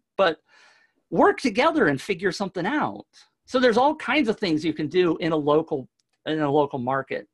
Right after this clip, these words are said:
and people don't think about that kind of stuff. In fact, if I can do a plug, my friend Bradley that I was talking about before,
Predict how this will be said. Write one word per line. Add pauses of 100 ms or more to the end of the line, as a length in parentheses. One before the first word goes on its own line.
(200)
and
people
don't (140)
think
about
that
kind
of
stuff. (480)
In
fact,
if
I
can
do
a
plug,
my
friend (300)
Bradley
that
I
was
talking
about
before,